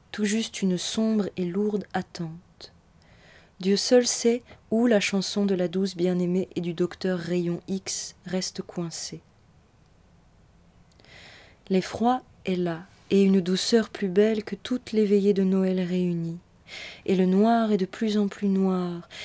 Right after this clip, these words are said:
et la pression de plus en plus pesante. Et c'est comme quand la mère pleure dans la nuit parce que les grandes sœurs ne sont toujours, toujours pas rentrées du bal, alors qu'elles avaient promis solennellement d'être à la maison à huit heures du soir.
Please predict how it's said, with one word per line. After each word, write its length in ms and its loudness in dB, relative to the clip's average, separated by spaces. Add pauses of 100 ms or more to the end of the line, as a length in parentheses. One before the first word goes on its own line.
(140)
et 80 2
la 100 4
pression 460 0
de 100 0
plus 280 -2
en 80 2
plus 180 -4
pesante. 840 -4 (320)
Et 20 -4
c'est 160 0
comme 380 2
quand 140 0
la 120 4
mère 320 2
pleure 480 -2
dans 140 -2
la 140 0
nuit 240 0
parce 280 -6
que 120 -2
les 100 4
grandes 320 0
sœurs 300 0
ne 80 2
sont 220 -4
toujours, 600 -2 (320)
toujours 320 0
pas 160 2
rentrées 320 0
du 140 -2
bal, 420 -2 (300)
alors 220 4
qu'elles 260 2
avaient 180 4
promis 400 2
solennellement 680 2
d'être 280 -2
à 40 2
la 120 2
maison 340 2
à 60 2
huit 280 -4
heures 220 -2
du 100 -8
soir. 540 -8